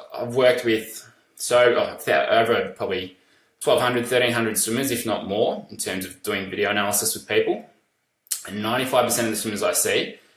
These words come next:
can improve on their catch. It's a massive one, um, that, you know, it's, it should be the focus for most people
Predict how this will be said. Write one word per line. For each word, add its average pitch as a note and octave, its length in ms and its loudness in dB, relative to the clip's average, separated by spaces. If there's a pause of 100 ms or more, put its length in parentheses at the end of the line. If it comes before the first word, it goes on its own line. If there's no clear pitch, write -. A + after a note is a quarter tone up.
(200)
can A2 380 0
improve G#2 400 -2
on G2 100 -2
their F#2 120 -6
catch. - 340 -4
It's - 120 -6
a G2+ 40 -8
massive G2+ 500 -4
one, F#2+ 380 -6 (360)
um, F#2+ 760 -6
that, F2 340 -4 (320)
you G#2+ 220 -6
know, F#2+ 100 0
it's, - 340 -2
it A2 160 -2
should - 380 -2
be A#2+ 240 -2
the G2+ 80 -6
focus A2 420 -2
for A2 140 -6
most G2+ 500 -2
people - 440 -4